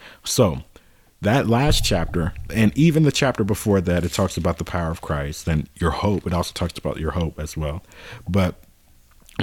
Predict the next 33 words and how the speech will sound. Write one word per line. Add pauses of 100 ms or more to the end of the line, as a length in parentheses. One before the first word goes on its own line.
all
that
talked
about
the
ways
of
this
world. (240)
So
the
philosophies
of
this
world, (120)
a
worldly
s-,
way
of
seeing
things.
So (540)
the
wickedness, (200)
the
way
of
this
world (120)
and
the
wickedness